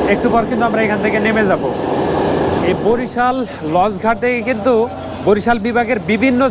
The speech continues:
জেলায় আপনার লঞ্চ, ছোট ছোট লঞ্চগুলো চলে যায়, এই লঞ্চ ট্রলার। তো এই ট্রলারগুলো কিন্তু আপনার হচ্ছে ভোলা, তারপরে হচ্ছে আপনার,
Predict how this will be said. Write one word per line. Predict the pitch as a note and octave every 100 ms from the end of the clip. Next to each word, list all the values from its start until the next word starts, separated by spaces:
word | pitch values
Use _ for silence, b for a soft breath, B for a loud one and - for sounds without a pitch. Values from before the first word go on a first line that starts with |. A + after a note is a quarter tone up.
| G#3
জেলায় | B3 B3 C#4 - - - - -
আপনার | F3 G#3+ G#3
লঞ্চ, | G#3+ G#3+
ছোট | A3+ B3+ A#3+
ছোট | A#3+ A#3
লঞ্চগুলো | A3 G#3 F#3 G#3+ A3 G#3+
চলে | A3+ G3
যায়, | F#3 A#3 G3 F3
এই | F3+ F3 E3+ E3+
লঞ্চ | F3 -
ট্রলার। | - F3 F3 F3+ F#3+ - - - -
তো | G3 E3+ A#3
এই | A#3+
ট্রলারগুলো | A3+ A3+ A3+ A3 A3
কিন্তু | A3 G3+ G#3+
আপনার | G#3 G3+
হচ্ছে | - G#3 G3 C3
ভোলা, | E3+ E3+ E3+ E3 D#3+ - -
তারপরে | E3 D#3+ F3+ F#3
হচ্ছে | F3+ - F3+
আপনার, | E3 F3